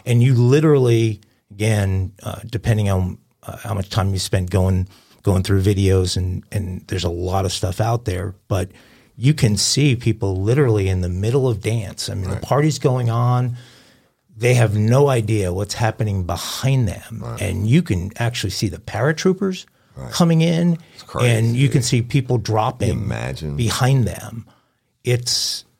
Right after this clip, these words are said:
Speaker 2: But
Speaker 1: it,
Speaker 2: that,
Speaker 1: it,
Speaker 2: that's
Speaker 1: it's
Speaker 2: that,
Speaker 1: brutal.
Speaker 2: that's nine hundred that, that they know of. All these buildings that are destroyed, all the ones who've, who've been kidnapped, that, that are dead now or whatever, it's gonna be way more than that. And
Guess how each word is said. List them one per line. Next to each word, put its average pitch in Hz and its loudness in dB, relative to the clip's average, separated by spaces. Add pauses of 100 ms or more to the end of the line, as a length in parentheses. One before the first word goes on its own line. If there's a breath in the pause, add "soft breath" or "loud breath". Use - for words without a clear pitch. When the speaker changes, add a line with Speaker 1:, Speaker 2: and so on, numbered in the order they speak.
(240)
Speaker 2:
But 95 2
Speaker 1:
it, 95 0
Speaker 2:
that, 110 2
Speaker 1:
it, - -4
Speaker 2:
that's - 0
Speaker 1:
it's - -8
Speaker 2:
that, 127 2
Speaker 1:
brutal. 117 4
Speaker 2:
that's 120 0
nine 117 2
hundred 110 2
that, 80 -4
that 76 -4
they 73 -2
know 80 0
of. 57 -6 (220)
All 92 0
these 120 0
buildings 92 0
that 123 2
are 135 2
destroyed, 135 0
all 90 2
the 92 0
ones 87 2
who've, 76 -2 (200)
who've 71 -4
been 73 -2
kidnapped, 107 0
that, 78 -4
that 73 -4
are 71 -2
dead 80 0
now 95 2
or 92 4
whatever, 104 2 (300 loud breath)
it's - -4
gonna 67 -4
be 65 -4
way 65 0
more 117 2
than 127 2
that. 131 2 (460 loud breath)
And 69 0